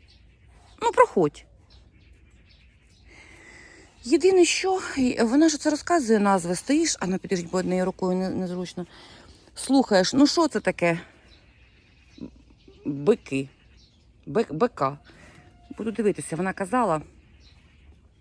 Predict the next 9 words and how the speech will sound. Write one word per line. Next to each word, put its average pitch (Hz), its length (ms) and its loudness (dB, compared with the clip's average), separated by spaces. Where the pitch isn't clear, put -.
Оце 220 280 0
отаку 208 420 -4
взяла, 320 520 4
а 208 100 2
зараз 220 300 0
ще 233 120 -2
будемо 202 360 0
купляти 190 440 2
ж, - 220 -6